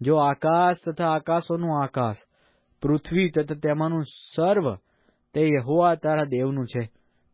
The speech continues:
તો પણ તારા પિતૃઓ પર પ્રીતિ રાખવાનું યહોવાને સારું લાગ્યું, ને તેણે તેમની પાછળ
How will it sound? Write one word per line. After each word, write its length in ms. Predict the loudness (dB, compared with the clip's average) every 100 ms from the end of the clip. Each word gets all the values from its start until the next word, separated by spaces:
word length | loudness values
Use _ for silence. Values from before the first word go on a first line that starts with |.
| 0
તો 200 | 2 2
પણ 280 | -2 -4 -8 _ _ _
તારા 240 | -2 2 2
પિતૃઓ 540 | 0 -6 -4 0 2
પર 220 | 2 -2
પ્રીતિ 400 | -2 -4 -4 -2
રાખવાનું 640 | 0 -2 -2 -4 -2 -2 -6 _ _ _
યહોવાને 520 | -6 -4 0 0 0 -2
સારું 360 | -2 -2 0
લાગ્યું, 460 | 0 -2 -2 -4 -4 _ _ _ _
ને 140 | -4 -2
તેણે 360 | -2 0 0
તેમની 360 | 0 -2 -2 -4
પાછળ 520 | -4 -4 -2 -2 -2